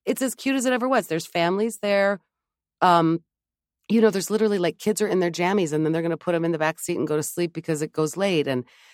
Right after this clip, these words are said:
and it doesn't start until dusk, but everybody's in place. And so moms and little kids are running around playing in dirt.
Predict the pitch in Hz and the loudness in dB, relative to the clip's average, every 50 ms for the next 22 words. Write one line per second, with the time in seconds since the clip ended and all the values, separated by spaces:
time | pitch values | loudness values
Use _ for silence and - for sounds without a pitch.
0 | _ - - 160 151 165 175 170 180 185 165 160 - - 175 165 170 165 156 151 | _ 0 0 2 2 2 2 2 2 0 -2 -2 -2 0 2 2 2 2 -2 -2
1 | - 156 156 147 - 170 170 175 - - - 160 156 151 156 151 156 151 151 151 | -4 -6 -6 -2 0 2 2 2 0 -4 -4 -4 -2 0 0 -2 0 -2 -2 -2
2 | 139 151 143 139 143 135 - _ _ _ _ - - 202 202 185 208 175 - - | -2 -2 -2 -2 -2 -4 -8 _ _ _ _ -4 0 2 4 4 2 0 -2 -6
3 | 165 160 - 180 165 160 160 160 165 170 175 175 156 170 170 170 160 165 160 - | -6 -4 0 0 2 2 4 4 4 2 2 2 0 0 0 0 -2 -2 -4 -4
4 | - 170 160 160 170 160 156 143 147 160 170 180 175 175 170 175 170 - - 139 | -6 -6 -4 -2 -4 -4 -4 -4 -4 -4 -4 -4 -2 -2 -4 -4 -6 -6 -6 -6
5 | 151 170 185 180 180 139 151 160 170 175 180 185 - | -4 -2 -2 -2 -4 -4 -2 -2 -2 -2 -2 -4 -6